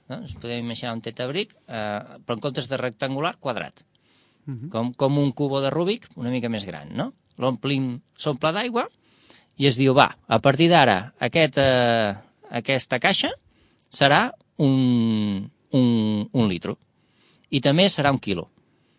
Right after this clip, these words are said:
Speaker 1: I a partir de, d'ara, tot el que pesem, tot el que mesurem, serà, eh, en funció d'aquesta caixa.
Speaker 2: Sempre
Speaker 1: Saps?
Speaker 2: dona,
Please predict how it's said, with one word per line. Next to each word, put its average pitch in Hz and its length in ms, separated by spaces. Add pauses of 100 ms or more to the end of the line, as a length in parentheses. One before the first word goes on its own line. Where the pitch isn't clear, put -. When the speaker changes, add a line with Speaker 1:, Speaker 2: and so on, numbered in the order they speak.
(200)
Speaker 1:
I 131 140
a 127 60
partir 135 380
de, 151 340
d'ara, 165 340 (120)
tot 151 160
el 127 100
que 135 140
pesem, 135 380
tot 120 140
el 107 60
que 127 80
mesurem, 156 520 (460)
serà, 131 280 (160)
eh, 117 540
en 113 80
funció 139 600
d'aquesta 101 760
caixa. 78 300 (640)
Speaker 2:
Sempre 214 360
Speaker 1:
Saps? 220 100
Speaker 2:
dona, 156 280